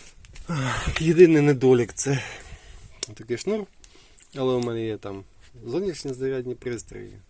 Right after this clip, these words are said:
немає там про-, проблеми винути, витягнути і зарядити в цьому зовнішньому. Ну, або, можливо, є якісь набори, можна підібрати, щоб був такий от роз'ємчик.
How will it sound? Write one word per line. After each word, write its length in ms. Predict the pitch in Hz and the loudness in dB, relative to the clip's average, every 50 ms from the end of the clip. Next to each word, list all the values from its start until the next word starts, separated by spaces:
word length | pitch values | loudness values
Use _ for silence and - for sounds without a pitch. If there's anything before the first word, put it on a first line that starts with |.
| - - | -20 -16
немає 380 | 120 113 113 110 107 104 98 - | -14 -12 -12 -12 -12 -14 -16 -18
там 120 | - - 104 101 _ _ _ _ - _ _ - - - - - - - - - - _ _ _ _ _ _ _ _ - | -20 -20 -20 -20 _ _ _ _ -20 _ _ -20 -20 -20 -20 -20 -20 -20 -20 -20 -20 _ _ _ _ _ _ _ _ -12
про-, 180 | - 113 107 - - _ - - - - | -10 -10 -10 -10 -14 _ -20 -20 -18 -12
проблеми 600 | 120 113 110 110 117 113 110 107 110 107 104 104 | -12 -10 -8 -6 -4 -4 -4 -4 -6 -8 -10 -10
винути, 680 | 104 127 151 165 156 127 113 - - 113 110 - - - - - - 104 104 95 | -8 -8 -6 -6 -4 -6 -8 -10 -12 -16 -16 -16 -18 -20 -20 -20 -20 -20 -20 -16
витягнути 600 | - 123 131 - 131 123 110 117 113 110 - - - - 110 104 | -14 -14 -12 -12 -12 -14 -14 -14 -18 -20 -20 -20 -20 -20 -20 -20
і 40 | |
зарядити 560 | 101 104 113 107 110 110 110 113 107 110 107 104 | -18 -16 -14 -14 -14 -12 -14 -14 -16 -16 -18 -20
в 80 | _ | _
цьому 320 | - - - 104 104 101 101 | -20 -20 -18 -18 -18 -18 -18
зовнішньому. 640 | 104 98 - - _ - - - - - 110 107 104 _ _ _ _ - | -20 -20 -20 -20 _ -20 -20 -20 -20 -20 -20 -20 -20 _ _ _ _ -20
Ну, 220 | 262 247 233 208 | -18 -16 -14 -12
або, 300 | 160 127 127 131 123 113 - _ _ _ _ _ _ - - - - - - - _ - _ _ _ _ | -12 -8 -4 -4 -4 -6 -8 _ _ _ _ _ _ -20 -20 -20 -20 -20 -20 -20 _ -20 _ _ _ _
можливо, 380 | 127 127 117 123 123 120 117 117 | -12 -10 -8 -6 -6 -4 -4 -4
є 220 | 117 117 117 117 | -4 -4 -4 -4
якісь 300 | 117 107 - 113 110 - | -4 -6 -8 -10 -12 -10
набори, 540 | 117 117 110 117 151 175 160 139 123 113 104 - _ _ _ _ _ _ _ _ _ _ _ _ 120 117 113 104 107 | -8 -10 -10 -8 -6 -6 -6 -6 -8 -8 -12 -14 _ _ _ _ _ _ _ _ _ _ _ _ -20 -20 -20 -18 -16
можна 220 | 110 107 107 104 | -16 -16 -14 -16
підібрати, 680 | 98 - 107 101 107 104 107 117 123 127 120 - - - | -16 -14 -12 -12 -12 -12 -12 -12 -14 -14 -14 -16 -18 -18
щоб 180 | - - - - - | -18 -20 -20 -20 -20
був 340 | - 110 107 107 113 113 - | -20 -20 -20 -20 -20 -20 -20
такий 300 | - - - - - 107 | -20 -20 -20 -20 -18 -18
от 280 | 104 101 98 95 - 117 | -16 -16 -18 -20 -20 -20
роз'ємчик. 720 | 107 98 95 104 107 98 95 95 - - _ _ - _ | -20 -18 -18 -18 -18 -18 -18 -18 -20 -20 _ _ -20 _